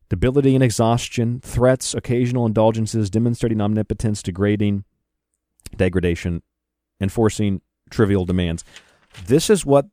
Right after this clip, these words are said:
the cult, if you want to call it a cult, not the cabal, this is what the cult of child abusers, not pedophiles, this is what the cult of child abusers does. This is what they do to children, to teenagers, and it's what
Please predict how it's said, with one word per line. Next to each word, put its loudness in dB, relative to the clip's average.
the -4
cult, 0
if -4
you 0
want -2
to -14
call 0
it -8
a -12
cult, -2
not -2
the -6
cabal, -2
this -2
is -10
what -2
the -8
cult 0
of 0
child 2
abusers, -4
not -6
pedophiles, -2
this -4
is -14
what 0
the -2
cult 0
of -12
child -2
abusers -2
does. 0
This -2
is -2
what 0
they 2
do 2
to -2
children, -2
to -4
teenagers, 0
and -2
it's -6
what 0